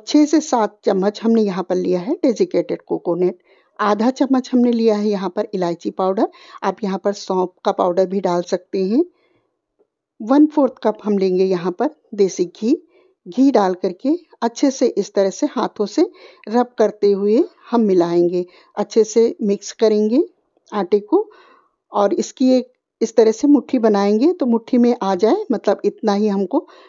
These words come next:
मोयन डालना है। तो बस ये बहुत ही अच्छे से मोयन पड़ गया है यहाँ पर।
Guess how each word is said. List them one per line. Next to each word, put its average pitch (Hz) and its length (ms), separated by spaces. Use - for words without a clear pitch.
मोयन 226 360
डालना 175 360
है। 180 160
तो 185 220
बस 196 320
ये 196 320
बहुत 190 240
ही 196 80
अच्छे 185 260
से 240 160
मोयन 190 400
पड़ 202 160
गया 214 240
है 214 120
यहाँ 196 280
पर। 339 120